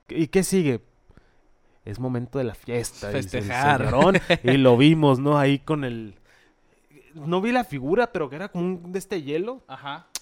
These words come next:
Speaker 1: Una figura de hielo.
Speaker 2: Sí, yo tampoco
Speaker 1: Como que
Speaker 2: entendí
Speaker 1: tenía
Speaker 2: qué
Speaker 1: un
Speaker 2: era.
Speaker 1: canalito
Speaker 2: Tenía
Speaker 1: de
Speaker 2: un popote.
Speaker 1: y salió un popote y le echaban la cerveza arriba, pues obviamente bien helada, algo
Speaker 2: <laughs>
Speaker 1: bien. Un fiestón, Dusty Baker, lo quiero mucho, la verdad. Vi,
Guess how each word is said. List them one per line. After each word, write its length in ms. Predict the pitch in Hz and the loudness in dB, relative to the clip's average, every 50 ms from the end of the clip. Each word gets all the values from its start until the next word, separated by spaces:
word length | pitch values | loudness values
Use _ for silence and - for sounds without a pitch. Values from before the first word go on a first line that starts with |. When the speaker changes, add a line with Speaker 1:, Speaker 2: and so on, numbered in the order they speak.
| - - 123 | -12 -14 -16
Speaker 1:
Una 300 | 127 139 143 151 175 - | -14 -12 -10 -10 -10 -10
figura 280 | - 143 139 147 160 | -10 -8 -6 -6 -4
de 120 | 156 139 123 | -6 -6 -6
hielo. 340 | 127 135 147 165 175 196 | -6 -6 -6 -6 -8 -10
Speaker 2:
Sí, 160 | 190 - 165 180 | -12 -12 -12 -10
yo 80 | 202 202 | -10 -10
tampoco 280 | 208 196 180 208 - - 220 | -12 -14 -14 -14 -14 -12 -10
Speaker 1:
Como 140 | 175 143 147 | -8 -6 -4
que 80 | 147 | -4
Speaker 2:
entendí 180 | 147 147 143 160 | -4 -2 -2 -2
Speaker 1:
tenía 40 | 165 | -2
Speaker 2:
qué 20 | |
Speaker 1:
un 40 | 160 | -2
Speaker 2:
era. 80 | 151 139 | -4 -4
Speaker 1:
canalito 600 | 190 190 180 165 143 143 143 160 - _ - 190 | -4 -2 -2 -2 -4 -6 -6 -10 -12 _ -6 -4
Speaker 2:
Tenía 140 | 143 147 151 | -4 -2 -2
Speaker 1:
de 40 | |
Speaker 2:
un 60 | 151 147 | -2 -2
popote. 540 | 175 165 - - 147 147 - 131 117 117 _ - | -4 -4 -4 -4 -6 -6 -6 -10 -12 -14 _ -14
Speaker 1:
y 120 | 147 147 | -14 -12
salió 300 | - - 135 131 131 139 | -8 -6 -4 -4 -4 -4
un 100 | 143 147 | -4 -2
popote 440 | - 170 160 - 175 185 - - 185 | -2 -2 -2 -2 -2 -4 -2 -2 -2
y 40 | 175 | -2
le 60 | 147 | -2
echaban 260 | - - 151 165 165 | -2 -2 -2 -2 -2
la 80 | 147 127 | -4 -6
cerveza 400 | - 135 127 127 139 131 147 151 | -8 -12 -14 -14 -14 -12 -12 -12
arriba, 280 | 131 139 151 170 170 | -12 -10 -12 -12 -12
pues 180 | - 120 98 107 | -14 -14 -12 -10
obviamente 440 | 120 117 113 120 120 117 - - 120 | -8 -6 -6 -6 -8 -8 -6 -4 -4
bien 140 | 120 113 | -4 -4
helada, 480 | 117 113 113 117 123 135 147 151 151 - - 147 135 - | -2 -2 0 0 0 0 0 -2 -4 -6 -10 -16 -20 -10
algo 300 | - 104 117 117 117 120 | -6 -4 -2 0 0 0
Speaker 2:
<laughs> 20 | 113 | 0
Speaker 1:
bien. 360 | 113 117 127 135 147 160 147 - - - 170 147 - 156 139 - | 0 0 -2 -2 -4 -4 -8 -14 -16 -16 -14 -10 -10 -10 -8 -6
Un 180 | 143 127 131 139 | -6 -6 -6 -6
fiestón, 640 | - - 156 135 123 - - 143 139 156 156 156 147 | -6 -4 -4 -4 -4 -6 -8 -8 -6 -6 -6 -8 -8
Dusty 320 | 143 139 139 - 147 139 | -10 -12 -12 -12 -12 -10
Baker, 380 | 139 143 143 143 - 151 139 131 | -10 -10 -12 -12 -12 -12 -10 -10
lo 160 | 113 - - | -12 -12 -8
quiero 180 | - 151 151 | -6 -4 -4
mucho, 240 | 143 139 143 - - 135 | -2 -4 -4 -4 -2 -2
la 80 | 113 | 0
verdad. 180 | 113 123 127 123 | 0 0 0 0
Vi, 200 | 127 135 131 | 0 -2 -2